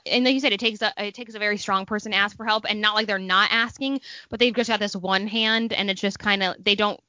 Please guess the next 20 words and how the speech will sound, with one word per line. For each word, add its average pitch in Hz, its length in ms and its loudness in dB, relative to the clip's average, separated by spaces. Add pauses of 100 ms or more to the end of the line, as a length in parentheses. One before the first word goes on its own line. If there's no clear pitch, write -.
(180)
they 233 100 4
don't 233 160 2
necessarily 226 440 -4
look 196 240 -6
as, 185 420 0 (460)
um, 170 460 -4 (200)
as 214 160 0
in, 202 280 -4
uh, 190 240 4
as 190 300 2
dire 180 380 2
of 175 100 -6
a 180 60 -8
situation 175 680 -6
as 175 220 -2
the 180 100 -2
figure 160 340 -2
on 160 160 -2
the 160 80 -8
left. 143 460 -6